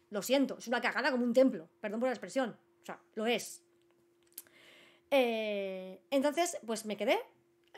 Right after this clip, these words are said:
hasta el final de la entrevista por pura cortesía. Añadió que, eh, les enviara lo antes posible la novela completa para que pudieran corregirla,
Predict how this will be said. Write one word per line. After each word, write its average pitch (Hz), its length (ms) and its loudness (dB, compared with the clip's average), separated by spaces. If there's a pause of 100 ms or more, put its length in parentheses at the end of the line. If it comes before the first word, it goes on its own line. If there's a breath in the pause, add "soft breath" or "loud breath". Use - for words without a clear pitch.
(180)
hasta - 200 -12
el 170 40 -20
final 190 140 -8
de 202 60 -6
la 226 60 -6
entrevista 320 320 -8
por 208 120 -8
pura 190 120 -8
cortesía. 320 500 -10 (720 soft breath)
Añadió 262 600 4 (260)
que, 233 800 -2
eh, 240 540 -2
les 254 220 -2
enviara 247 600 0
lo 254 200 0
antes 269 320 -4
posible 220 640 -8 (580)
la 247 180 0
novela 214 320 -4
completa 247 560 -2 (1080 soft breath)
para 285 160 4
que 247 80 -8
pudieran 233 300 -2
corregirla, 285 760 2